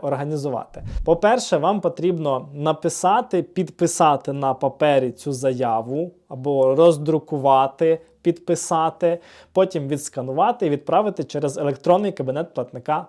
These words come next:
податків. Е, так, заява. Заяви ми пишемо зараз дві. Одну на єдиний податок і окремо на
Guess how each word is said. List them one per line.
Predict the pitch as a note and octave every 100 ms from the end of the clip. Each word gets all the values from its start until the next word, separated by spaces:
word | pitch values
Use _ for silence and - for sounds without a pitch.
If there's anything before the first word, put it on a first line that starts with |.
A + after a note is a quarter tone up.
| _ -
податків. | D3+ C3 A2 - - _ - - - _ _ _ _ -
Е, | F3+ F3 E3+ E3 D#3+ - - -
так, | - F#3+ F3 C#3 - - -
заява. | C#3+ C#3+ F#3+ F#3+ D#3 A#2+ B2 - _ _ -
Заяви | C#3 D#3+ G#3 C4 A3
ми | E3
пишемо | F3+ G#3+ - D#3+ C#3
зараз | D3 E3 D#3+ -
дві. | B2+ C3 C3+ A#2+ -
Одну | C3+ E3+ F3
на | C#3 A#2 C#3+
єдиний | B2+ D3 A3+ A#3 A3
податок | F#3 F3 F3 F3 D3+
і | C#3
окремо | C3 E3+ F#3
на | C3+ D3+ E3